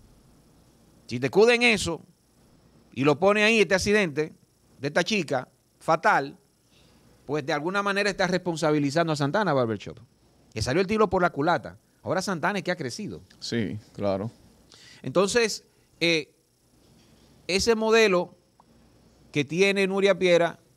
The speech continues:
Speaker 1: es muy obvio. Es como que lo privado contra lo público. Esa es la, esa, esa es la, la batalla en esencia que tenemos.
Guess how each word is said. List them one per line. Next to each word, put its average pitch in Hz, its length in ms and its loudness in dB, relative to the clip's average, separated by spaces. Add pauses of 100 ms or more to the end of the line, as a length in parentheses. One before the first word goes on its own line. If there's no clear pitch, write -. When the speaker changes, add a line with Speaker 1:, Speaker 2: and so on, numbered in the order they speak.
Speaker 1:
es 180 100 0
muy 170 220 -2
obvio. 104 360 -4 (520)
Es 180 100 -2
como 190 320 0
que 139 240 -2
lo 180 220 2
privado 220 500 2 (480)
contra 175 320 2
lo 160 160 2
público. 151 520 2 (460)
Esa 170 200 -2
es 202 80 0
la, 202 100 2
esa, 196 320 -4
esa 185 300 -6
es 208 40 -2
la, 190 200 2
la 165 160 2
batalla 160 360 2
en 175 120 -4
esencia 175 360 -4
que 156 140 -6
tenemos. 143 560 -8